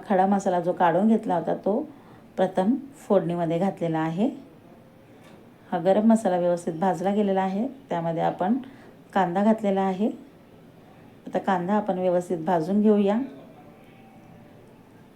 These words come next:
एकदा तयारी झाली की अगदी पटकन, झटकन होते ही बिर्याणी आणि खाऊन तर बघाल तर इतकी छान टेस्ट लागते की पुन्हा पुन्हा तुम्ही नक्की अशाच पद्धतीने कराल.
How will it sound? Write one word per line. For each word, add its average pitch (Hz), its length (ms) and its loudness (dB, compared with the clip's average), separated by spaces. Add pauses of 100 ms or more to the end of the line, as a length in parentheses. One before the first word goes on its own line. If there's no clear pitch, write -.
(340)
एकदा 170 220 0 (100)
तयारी 220 340 6
झाली 208 260 4
की 208 200 0
अगदी 175 360 -2
पटकन, 202 580 0 (100)
झटकन 190 460 0
होते 180 300 0
ही 185 160 0
बिर्याणी 165 420 -2 (800)
आणि 185 240 -2
खाऊन 214 340 6
तर 226 140 6
बघाल 202 320 4
तर 214 60 4
इतकी - 440 -2
छान 202 180 4
टेस्ट 202 300 0
लागते 190 260 0
की 196 120 -4
पुन्हा 202 300 2
पुन्हा 196 240 0
तुम्ही 185 220 -2
नक्की 185 440 -4
अशाच 220 320 -2
पद्धतीने 175 500 2
कराल. 156 280 -2